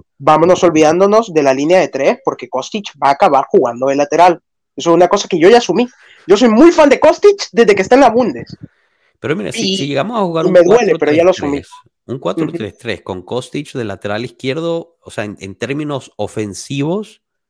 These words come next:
Speaker 2: no estaría mal. Por ejemplo, aquí Jorge nos pone, que yo,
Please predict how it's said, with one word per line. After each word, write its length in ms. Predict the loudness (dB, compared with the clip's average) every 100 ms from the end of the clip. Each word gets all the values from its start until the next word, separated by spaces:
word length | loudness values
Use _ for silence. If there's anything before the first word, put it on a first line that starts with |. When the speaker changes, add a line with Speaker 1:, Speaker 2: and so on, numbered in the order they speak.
| _
Speaker 2:
no 120 | -12
estaría 360 | -10 -8 -8 -6
mal. 240 | -4 -6 _ _ _
Por 120 | -6
ejemplo, 260 | -6 -4 -6
aquí 220 | -8 -8
Jorge 240 | -6 -6 -6
nos 120 | -6
pone, 360 | -4 -6 -6 -14 _ -10
que 140 | -10
yo, 120 | -8